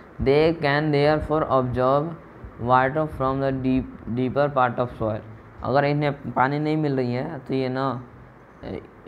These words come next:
ये लंबे होने के कारण ज़मीन के एकदम भीतर तक जाकर पानी ले सकते हैं। जैसे हमारे यहाँ submersible में पानी जैसे आता है,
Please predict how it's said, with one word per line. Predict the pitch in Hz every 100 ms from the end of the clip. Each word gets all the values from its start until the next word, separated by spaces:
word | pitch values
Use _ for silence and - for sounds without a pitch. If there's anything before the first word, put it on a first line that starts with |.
| -
ये | 127 110 123 143 156 -
लंबे | 117 131 147
होने | 156 151 147
के | 143
कारण | 143 135 127 135 180 - - 107
ज़मीन | 113 127 143 147
के | 143 139
एकदम | 131 143
भीतर | 139 135 135 151
तक | 147 143 135
जाकर | 123 127 123 131 160 - - - -
पानी | 123 139 147
ले | 143 139
सकते | 135 104 95
हैं। | 104 104 110 - - - - - - - -
जैसे | 120 123 139
हमारे | 135 127 131 131
यहाँ | 135 135
submersible | 135 135 135 139 139 147
में | 147
पानी | 139 143
जैसे | 139 143 139
आता | 135 135 139
है, | 131 170